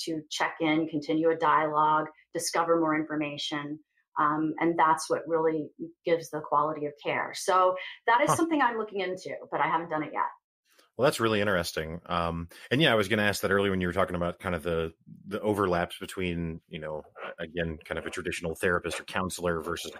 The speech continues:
Speaker 2: coach. Have you ever had that kind of relationship with a counselor or coach with a particular patient where you were able to collaborate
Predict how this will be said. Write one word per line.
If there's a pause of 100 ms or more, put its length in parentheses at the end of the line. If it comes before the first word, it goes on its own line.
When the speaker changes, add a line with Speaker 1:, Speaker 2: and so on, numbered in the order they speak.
Speaker 2:
coach. (380)
Have
you
ever
had
that
kind
of
relationship
with
a
counselor
or
coach
with
a (100)
particular
patient
where
you (340)
were
able
to (100)
collaborate